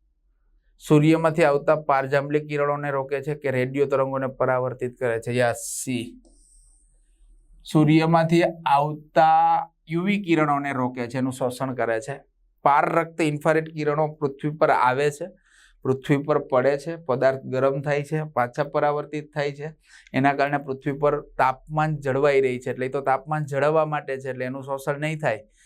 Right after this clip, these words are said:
રાઈટ? એટલે સૂર્યમાંથી આવતા જે ખતરનાક છે, જેની આવૃત્તિ સૌથી વધારે છે, એવા યુ વી કિરણોનું શોષણ આ ઓઝોન સ્તર કરે છે.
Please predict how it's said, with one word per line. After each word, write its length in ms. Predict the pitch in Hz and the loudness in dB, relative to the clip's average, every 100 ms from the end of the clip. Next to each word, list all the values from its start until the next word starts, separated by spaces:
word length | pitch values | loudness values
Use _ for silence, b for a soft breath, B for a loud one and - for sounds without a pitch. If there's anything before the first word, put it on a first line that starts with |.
| b b | b b
રાઈટ? 400 | - 165 180 - _ _ _ | 0 0 -2 -12 _ _ _
એટલે 240 | 123 139 | -6 -2
સૂર્યમાંથી 600 | 135 143 135 151 156 156 | 0 0 2 2 2 0
આવતા 300 | 151 139 147 | 0 2 0
જે 160 | 147 147 | -2 -2
ખતરનાક 640 | 147 139 - 165 160 156 135 | -2 -4 0 0 2 -2 -2
છે, 140 | 151 | -4
જેની 260 | 135 139 147 | -2 -2 0
આવૃત્તિ 400 | 135 139 143 139 | 2 0 -4 -8
સૌથી 320 | 139 131 143 | -8 -6 -4
વધારે 440 | 135 135 143 151 | 0 2 4 2
છે, 120 | 143 | 0
એવા 120 | 139 135 | 0 0
યુ 180 | 135 | -2
વી 140 | 139 156 | -2 -4
કિરણોનું 480 | 156 147 143 143 139 | 0 2 2 -2 -8
શોષણ 420 | - 131 - 147 147 | -4 -2 -2 -2 0
આ 100 | 135 | 0
ઓઝોન 440 | 123 131 131 147 | 0 0 0 0
સ્તર 300 | 147 - 143 | 0 2 2
કરે 280 | 147 143 147 | 2 2 2
છે. 400 | 143 185 - - | 0 -8 -8 -10